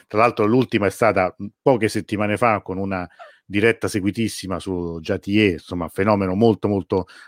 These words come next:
particolare, v-, che è stato, quella puntata è stata seguitissima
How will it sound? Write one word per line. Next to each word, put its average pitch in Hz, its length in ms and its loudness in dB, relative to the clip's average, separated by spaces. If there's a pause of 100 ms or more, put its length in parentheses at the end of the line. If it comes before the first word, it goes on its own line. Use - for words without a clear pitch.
particolare, 101 680 2
v-, 101 300 -6
che 107 120 -2
è - 20 2
stato, 120 400 2
quella 117 160 4
puntata 123 240 4
è 113 40 4
stata 101 180 4
seguitissima 104 800 -2